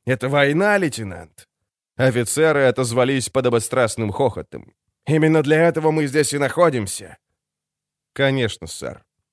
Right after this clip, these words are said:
Вест сглотнул. «Капрал Танни, будь добр, оседлай мою лошадь». «Нет, лейтенант Вест», — оборвал его Глокта. «Мне нужно, чтобы вы остались здесь». «Сэр?»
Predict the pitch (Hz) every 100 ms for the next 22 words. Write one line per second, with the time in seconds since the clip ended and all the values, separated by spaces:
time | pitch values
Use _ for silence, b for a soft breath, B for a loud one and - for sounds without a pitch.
0 | _ 104 113 131 - - 117 107 120 107
1 | 78 50 - _ _ _ _ _ _ -
2 | 131 135 139 123 104 87 85 85 87 -
3 | 131 170 117 117 98 107 117 127 127 160
4 | 123 95 80 69 - - - _ _ _
5 | _ _ _ 139 214 196 - 131 120 120
6 | 104 90 92 85 - - - - _ -
7 | 127 120 110 107 90 92 95 90 85 50
8 | - - _ _ _ _ - 143 180 180
9 | 180 156 165 143 - 151 139 143 135 120
10 | 147 139 123 110 98 117 135 92 - -
11 | _ _ _ _ _ - - 101 107 139